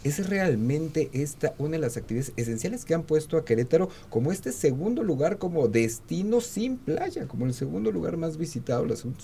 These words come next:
el segundo estado más visitado sin playa en, en materia turística, ¿no?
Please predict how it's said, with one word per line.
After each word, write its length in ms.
el 140
segundo 240
estado 220
más 240
visitado 420
sin 300
playa 480
en, 260
en 160
materia 360
turística, 540
¿no? 200